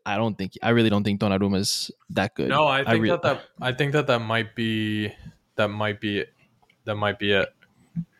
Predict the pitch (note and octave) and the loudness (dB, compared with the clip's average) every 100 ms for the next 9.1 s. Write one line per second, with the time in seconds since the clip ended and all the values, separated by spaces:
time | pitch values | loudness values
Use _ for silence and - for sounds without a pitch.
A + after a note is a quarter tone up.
0 | _ _ _ _ _ _ _ _ _ _ | _ _ _ _ _ _ _ _ _ _
1 | _ _ _ - _ _ - A#2+ C3 B2 | _ _ _ -20 _ _ -6 0 2 4
2 | C#3 D3 C#3+ E3 - D3+ D3 C3+ C#3 - | 4 4 4 4 4 4 4 4 2 6
3 | D3+ C#3 F3+ F3 C#3+ D3+ D3+ E3+ E3+ E3+ | 4 6 6 6 4 4 6 6 4 2
4 | C#3 D3 D3 C#3+ A#2 A#2 C#3+ B2+ A#2+ A#2+ | 0 2 2 0 0 0 -2 0 -2 -2
5 | - C#3+ C3 - B2+ A2+ - _ _ - | 2 2 2 0 0 0 -4 _ _ -10
6 | - C3 B2 A2 G#2+ - A#2+ - - G2+ | 0 2 4 2 -2 -4 -4 -4 -8 -6
7 | G#2+ A2+ A2 G#2+ A2 G2+ F#2+ F#2 - A2 | -4 0 0 2 0 0 -4 -4 -2 0
8 | G2 F2+ F2+ G2+ G#2 - - E2+ D#2+ - | 0 -2 -4 -2 -2 -4 -8 -6 -6 -4